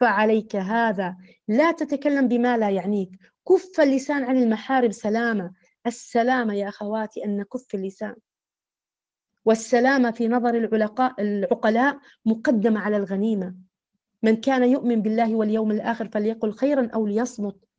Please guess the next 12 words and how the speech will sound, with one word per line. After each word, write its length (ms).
قال: 160
"يا 220
نبي 360
الله، 380
وإنا 480
لمؤاخذون 760
بما 240
نتكلم 580
به، 180
معاقبون 640
بما 220
نتكلم؟" 640